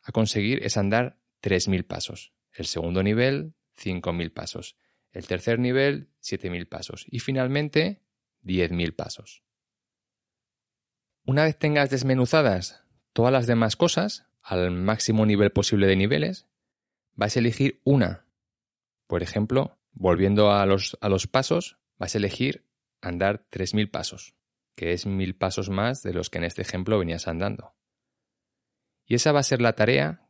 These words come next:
que tengas por delante a cumplir durante los siguientes siete días.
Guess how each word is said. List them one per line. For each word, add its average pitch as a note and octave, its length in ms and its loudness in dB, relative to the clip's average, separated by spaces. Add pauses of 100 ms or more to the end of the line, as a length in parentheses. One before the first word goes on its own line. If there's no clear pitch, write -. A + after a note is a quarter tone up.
(120)
que - 120 -4
tengas A2 280 -2
por G#2+ 180 2
delante G#2 300 2
a G2 40 0
cumplir G#2+ 640 0
durante A2 380 2
los A2+ 140 2
siguientes G#2+ 600 0
siete F#2 340 0
días. E2 440 -8